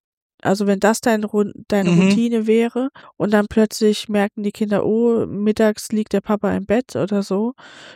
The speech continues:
Speaker 1: könnte ich mir vorstellen, dass es sie vielleicht eher irritieren würde.
Speaker 2: <laughs> Wenn ich normal arbeiten würde.
Speaker 1: Ja, also was heißt normal? Also kein Schichtsystem halt
Speaker 2: Ja, ja,
Speaker 1: arbeiten.
Speaker 2: ist klar.
Speaker 1: Da fe-, also ich glaub nicht, dass die Kinder im Blick haben, wann du Nachtschicht hast, wann du Frühschicht hast oder Mittag, oder?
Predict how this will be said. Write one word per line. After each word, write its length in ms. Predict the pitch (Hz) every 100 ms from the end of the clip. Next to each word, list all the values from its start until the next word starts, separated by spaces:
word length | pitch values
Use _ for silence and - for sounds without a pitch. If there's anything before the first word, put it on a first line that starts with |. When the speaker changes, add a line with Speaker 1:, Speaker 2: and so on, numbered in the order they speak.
| _
Speaker 1:
könnte 200 | - 220
ich 120 | 214
mir 120 | 220 208
vorstellen, 480 | 214 214 - 220
dass 180 | 208 202
es 100 | -
sie 100 | -
vielleicht 360 | 208 214 196 -
eher 400 | - 233 220 196
irritieren 760 | 208 202 190 - 214 196 185 185
würde. 460 | 196 185 185 190 185
Speaker 2:
<laughs> 580 | - - 180 - 185
Wenn 100 | 160
ich 140 | 143 131
normal 320 | 135 156 156
arbeiten 380 | 160 208 165 147
würde. 240 | 139 - -
Speaker 1:
Ja, 280 | 226 233 233
also 300 | 214 214 208
was 160 | 208
heißt 220 | 208 196 190
normal? 500 | 185 202 226 226 -
Also 220 | 190 196
kein 240 | - 202
Schichtsystem 800 | 190 254 269 - 240 - 208 196
halt 160 | 190 156
Speaker 2:
Ja, 80 | 147
ja, 140 | 147
Speaker 1:
arbeiten. 140 | 175 92
Speaker 2:
ist 120 | -
klar. 260 | 139 147 - - - - - -
Speaker 1:
Da 100 | 202
fe-, 260 | - 214
also 200 | - 202 208
ich 100 | -
glaub 260 | 208 202
nicht, 200 | 214 -
dass 100 | 214
die 100 | -
Kinder 360 | 214 226 214 214
im 100 | 202
Blick 240 | 220 220
haben, 220 | 226 202 202
wann 160 | 196
du 100 | 202
Nachtschicht 500 | 190 196 - 220 -
hast, 200 | 214 -
wann 140 | 196 202
du 120 | 196
Frühschicht 500 | - 214 - 214 -
hast 240 | 214 -
oder 160 | 185 185
Mittag, 480 | 202 240 202 185 -
oder? 280 | 208 226